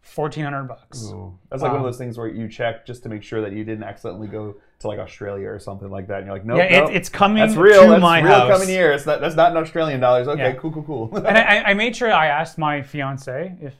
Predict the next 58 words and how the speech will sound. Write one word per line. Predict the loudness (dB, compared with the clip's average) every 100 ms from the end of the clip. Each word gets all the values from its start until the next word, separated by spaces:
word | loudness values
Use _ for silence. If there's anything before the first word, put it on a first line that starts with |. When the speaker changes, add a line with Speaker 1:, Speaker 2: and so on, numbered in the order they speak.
| _
Speaker 1:
if, | -20 -20 _
if | -18 -14
it |
was | -14
okay, | -16 -16 -18 -14
'cause | -14 -10
we | -8
are | -6
getting | -8 -10
married. | -14 -8
Speaker 2:
Yeah. | -10 -10 _ _ _ _ -6
Speaker 1:
Um, |
Speaker 2:
Always | -4 -4 -4 -6 -6 -6
gotta | -8 -10
ask. | -8 0
Speaker 1:
and | 2
I, | 2
I |
made | 2 0
sure | 4
I | 4
budgeted | 4 -2 -2 -6 -6 _ _ _ _
for, | -6 -6
Speaker 2:
Yeah. | -6
Speaker 1:
for | -8 -10
it, | -10
so | -8 -8 -10 _ _ _ -8
Speaker 2:
There | -6
you |
Speaker 1:
everything | -4 -6 -6
Speaker 2:
go. |
Speaker 1:
i-, | -8 -8
is | -10
okay | -10 -10 -12 -10
there. | -12 -12 -14 _ _ _ _ _
And, | -8 -6 -6 -4
uh, | -4 -6 -8
<coughs> | -10 -6
the | -6
second | -4 -4 -2
part | 0
of | 0
your | -2
question, | -6 -6 -6 -12 -12 _ _ _ -4
uh, | 0 2 2
which | 0 -4
game | -6 -4 -4
do |
you | -4 -6
enjoy | -6 -2 -2
the | -2
most, | -6 -8 -10 -12 -14
A | -6
O | -4 -4
S | -6
or | -12
forty | -14 -10 -8 -8
K? | -14 -12 -10 -10